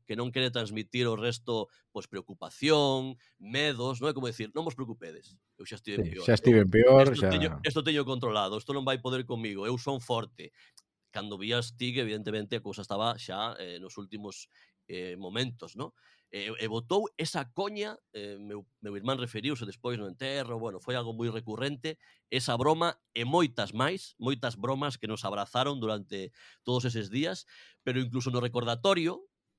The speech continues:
Speaker 1: estivemos a piques de meter esa frase.
Speaker 2: É que
Speaker 1: Ao final non o fixemos, e aí xa se impuxo miña nai para decir,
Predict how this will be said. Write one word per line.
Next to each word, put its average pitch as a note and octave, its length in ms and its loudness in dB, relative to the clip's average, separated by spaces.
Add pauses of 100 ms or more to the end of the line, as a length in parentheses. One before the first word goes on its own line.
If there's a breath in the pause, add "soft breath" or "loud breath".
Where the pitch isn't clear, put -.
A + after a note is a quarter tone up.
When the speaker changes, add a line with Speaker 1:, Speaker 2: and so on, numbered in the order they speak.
(140)
Speaker 1:
estivemos D3 380 -2
a B2 160 0
piques A2 340 -2
de F#2+ 100 -8
meter F#2 220 -8
esa F2+ 140 -12
frase. - 360 -14 (520)
Speaker 2:
É - 100 0
que D#2 120 0 (340)
Speaker 1:
Ao - 80 -10
final B2+ 160 -2
non D#3 120 0
o B2 40 0
fixemos, E3+ 520 2
e - 120 -6
aí G#2+ 120 0
xa C3 80 0
se A#2+ 120 0
impuxo B2 280 -4
miña A#2+ 160 0
nai C3 120 4
para A2+ 160 -2
decir, F#2+ 240 -4